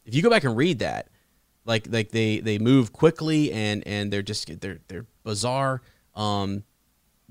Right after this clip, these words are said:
but extremely strong, agile, and yet they, and they almost had, like, this ill humor to them, like, like a, like an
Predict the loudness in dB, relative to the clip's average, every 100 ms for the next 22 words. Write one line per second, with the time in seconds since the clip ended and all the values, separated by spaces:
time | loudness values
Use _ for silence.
0 | -8 -8 -6 -10 -12 -16 -6 0 2 2
1 | 0 -2 -2 -2 -4 -4 -2 -2 0 0
2 | -2 -4 _ _ _ _ _ -2 0 0
3 | -2 -2 -2 -2 -2 0 0 0 -2 -2
4 | -2 -2 -4 -4 2 2 2 0 -2 -2
5 | -4 -6 -8 -8 -10 -10 -10 -8 -10 -10
6 | -14 _ _ _ _ _ _ _ -12 -10